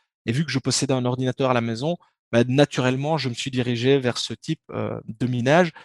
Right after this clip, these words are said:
Et par la suite, en fait, il y a plein, plein de, de différents facteurs, plein de choses, euh, qui m'ont conforté dans, dans mon idée que justement, le, le minage avec des, des cartes graphiques et donc avec des rigs de minage était dans mon cas, euh, le plus,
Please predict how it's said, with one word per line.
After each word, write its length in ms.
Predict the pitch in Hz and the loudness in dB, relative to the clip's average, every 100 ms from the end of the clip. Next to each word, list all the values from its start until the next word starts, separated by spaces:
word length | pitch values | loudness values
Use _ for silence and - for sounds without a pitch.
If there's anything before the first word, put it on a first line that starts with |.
| _ _ _ 135 | _ _ _ 4
Et 160 | 135 | 4
par 220 | - 131 | 6 4
la 100 | 131 | 4
suite, 240 | - 190 156 | 0 -6 -6
en 100 | 127 | -4
fait, 220 | 160 170 | -2 0
il 60 | - | 0
y 20 | |
a 40 | 120 | -2
plein, 320 | - 156 147 | 2 2 2
plein 200 | 147 139 | 0 -2
de, 280 | 135 113 110 | -2 -4 -4
de 160 | 117 | -6
différents 420 | 120 139 151 139 | -8 -6 -4 -4
facteurs, 520 | 131 123 - 147 151 - | -2 -4 -4 0 0 -2
plein 180 | 135 | -6
de 80 | 117 | -6
choses, 420 | - - 170 160 - _ _ _ | -6 0 0 0 -8 _ _ _
euh, 180 | - 143 | 0 0
qui 160 | - 143 | 0 -2
m'ont 120 | 147 | -2
conforté 680 | - 147 - 135 - 147 147 | -4 -4 -4 -8 0 0 2
dans, 260 | 127 113 | 0 -2
dans 140 | 113 113 | -2 -4
mon 200 | 120 127 | -2 -4
idée 300 | 123 151 165 | 2 4 4
que 140 | 131 | 0
justement, 580 | 117 131 - 135 143 160 | -8 -8 -8 -4 0 2
le, 300 | 135 110 110 | 2 0 -2
le 200 | - 113 | -4 -4
minage 460 | 131 147 147 147 123 | 0 2 4 4 2
avec 240 | 117 - | -2 -2
des, 240 | 113 110 | -2 -2
des 100 | 107 | -4
cartes 220 | - 147 139 | 0 0 2
graphiques 500 | 123 127 - - _ | -2 -2 -2 -10 _
et 60 | 120 | -6
donc 180 | 135 127 | -2 -2
avec 160 | 120 | 2
des 100 | 127 | 2
rigs 280 | 120 185 139 | 4 2 0
de 80 | 127 | -4
minage 420 | 123 139 175 175 _ _ _ _ 135 | 0 4 2 2 _ _ _ _ -2
était 240 | - 170 | 4 4
dans 160 | 147 135 | 4 -2
mon 160 | 135 | -6
cas, 420 | - 147 156 170 - | -2 4 6 4 2
euh, 220 | 113 - | -4 -4
le 280 | 117 127 135 | -2 0 -2
plus, 260 | - 147 | -4 -12